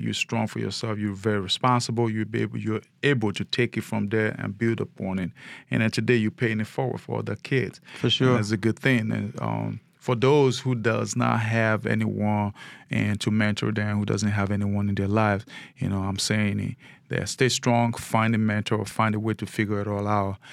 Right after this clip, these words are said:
Speaker 1: Adversity is set. Adversity, everyone must visit. Adversity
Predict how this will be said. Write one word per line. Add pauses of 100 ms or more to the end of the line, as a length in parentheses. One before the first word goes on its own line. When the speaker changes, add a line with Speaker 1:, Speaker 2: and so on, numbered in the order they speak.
(220)
Speaker 1:
Adversity
is
set. (300)
Adversity,
everyone
must
visit. (100)
Adversity